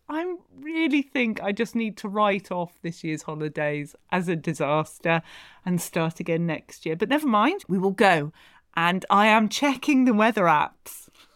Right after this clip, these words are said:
<laughs> like somebody possessed. And every time one weather app shows really bad weather, I go on to the next weather app and think, "Oh, well, if this <laughs> one shows better weather, I'll believe that instead."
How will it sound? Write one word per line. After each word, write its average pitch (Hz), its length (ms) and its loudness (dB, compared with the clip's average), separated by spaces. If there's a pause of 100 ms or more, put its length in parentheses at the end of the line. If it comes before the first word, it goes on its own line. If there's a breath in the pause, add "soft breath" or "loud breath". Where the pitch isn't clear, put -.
(140 soft breath)
<laughs> 330 160 2
like 277 580 4 (280 loud breath)
somebody 214 640 0
possessed. 190 840 -2 (400 loud breath)
And 208 340 -2
every 247 280 0
time 226 400 0
one 233 260 0
weather 202 320 0
app 165 300 0
shows 185 560 -2
really 202 360 0
bad 180 300 -2
weather, 160 480 -4
I 202 120 2
go 202 180 0
on 214 140 0
to 175 100 -8
the 185 180 0
next 208 420 -4
weather 165 220 -2
app 160 120 0
and 180 100 -8
think, 214 140 -4
"Oh, 190 100 -6
well, 165 420 -2
if - 120 -12
this 240 260 -2
<laughs> - 0 -
one 226 220 -2
shows 220 420 2
better 214 320 2
weather, 170 180 -2 (240 loud breath)
I'll 240 100 4
believe 208 340 -2
that 180 260 -2
instead." 170 800 -4